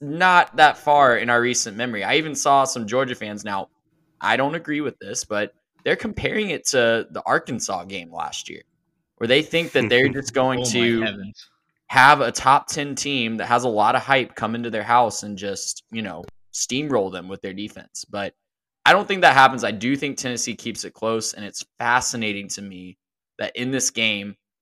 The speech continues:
Speaker 1: the two best units on the field are matching up with the Tennessee offense and the Georgia defense. And I don't know who you guys give the edge to there, 'cause I'm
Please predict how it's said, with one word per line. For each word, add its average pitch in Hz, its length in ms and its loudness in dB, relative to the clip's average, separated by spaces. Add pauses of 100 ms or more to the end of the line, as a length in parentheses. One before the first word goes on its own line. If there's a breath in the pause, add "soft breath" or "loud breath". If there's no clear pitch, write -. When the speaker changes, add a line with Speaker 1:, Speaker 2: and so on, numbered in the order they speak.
Speaker 1:
the 117 80 -10
two 151 180 -2
best 120 440 2
units 139 360 -2
on 127 160 2
the 107 80 -4
field 123 500 -2
are 107 120 -6
matching 113 420 0
up 117 220 0
with 107 180 -6
the 95 340 -6 (340)
Tennessee 117 380 -4
offense 110 520 2
and 104 120 -8
the 98 80 -8
Georgia 104 300 -2
defense. 104 400 -6
And 101 80 -2
I 123 40 4
don't 151 100 4
know 123 120 0
who 120 120 -6
you 113 200 -4
guys 107 300 -2
give 107 180 -6
the 101 120 -8
edge 101 300 -10
to 110 140 -8
there, 110 220 -2
'cause 95 280 -14
I'm 110 360 -6